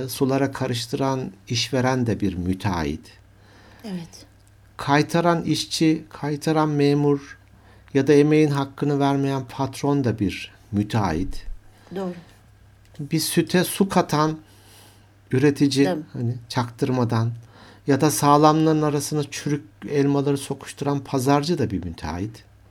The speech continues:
Speaker 2: Doğru söylüyorsun. Bravo. Vallahi çok güzel bir yaklaşım. Seni tebrik
Speaker 1: Evet,
Speaker 2: ediyorum.
Speaker 1: yani aklıma geldikçe not aldım bunları böyle bir hafta içerisinde. Hani dedim ki, "Ya bir dakika ya. Hani müteahhit tamam da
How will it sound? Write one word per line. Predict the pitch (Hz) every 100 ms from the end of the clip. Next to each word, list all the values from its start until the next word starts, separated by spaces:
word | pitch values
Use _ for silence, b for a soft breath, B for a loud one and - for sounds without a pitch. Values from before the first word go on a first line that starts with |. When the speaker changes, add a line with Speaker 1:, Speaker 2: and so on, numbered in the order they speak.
| -
Speaker 2:
Doğru | 202 190
söylüyorsun. | 185 196 185 180 180 - - - -
Bravo. | 185 180 175 180
Vallahi | 196 185 175 180
çok | 170 - -
güzel | 196 190 185
bir | 165
yaklaşım. | 165 156 165 - 160
Seni | - 170
tebrik | - 170 196
Speaker 1:
Evet, | 202
Speaker 2:
ediyorum. | 160 175 170
Speaker 1:
yani | 180 165 - - 156
aklıma | 139 - 180 175
geldikçe | 165 165 202 - 170
not | 170 -
aldım | 143 110 98 98
bunları | 101 101 101 98
böyle | 107 107 110
bir | 120 -
hafta | 113 107 110 - 117
içerisinde. | 110 104 101 - 113 107 120
Hani | 127 123 - 131
dedim | 139 170
ki, | 170 170
"Ya | 156
bir | 156
dakika | 151 - -
ya. | 92 95 113 117
Hani | 120 107 113
müteahhit | 113 120 123 131 135 -
tamam | - 123 156 151
da | 120